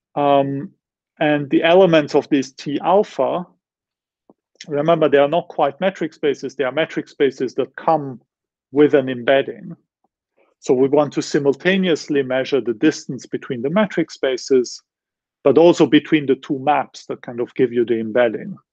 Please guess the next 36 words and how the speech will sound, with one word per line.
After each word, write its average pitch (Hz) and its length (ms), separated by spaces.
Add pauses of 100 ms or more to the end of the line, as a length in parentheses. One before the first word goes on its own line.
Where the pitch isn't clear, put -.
(640)
okay? 131 280 (920)
Uh, 123 360
and 143 220
so 147 120
if 127 180
you 143 80
have 151 220
a 143 80
guy, 135 540 (640)
oops, - 400 (360)
um, 123 380 (200)
so - 140
if 120 180
you 131 100
have 147 180
a 123 120
zeta, 123 540 (120)
which 117 320
would 117 200
be 120 180 (200)
sort - 160
of - 60 (180)
T 127 360 (720)
and 123 280
M, 160 360 (1120)
and 107 180
star, 127 460
of 151 260
course, - 340 (640)
uh, 127 240
and 127 160
you 120 60
have 120 180
a 113 80
zeta 117 340
prime, 131 720